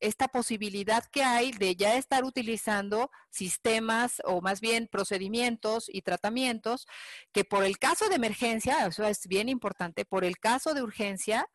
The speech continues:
se están pudiendo utilizar, aunque no estén aprobados ya como probados, eh, científicamente que funcionan.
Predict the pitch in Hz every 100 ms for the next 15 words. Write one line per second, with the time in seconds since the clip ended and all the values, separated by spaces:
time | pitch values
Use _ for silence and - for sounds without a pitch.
0 | - _ - 190 - 220 233 233 208 208
1 | 226 190 180 233 254 247 - 262 285 269
2 | - 247 240 226 190 185 180 226 - 190
3 | 185 - 190 185 190 226 - - - -
4 | - 226 214 226 233 240 262 311 - -
5 | 190 185 185 185 180 180 175 175 180 226
6 | 214 202 226 247 233 208 214 233 202 185
7 | 165 185 165 151 151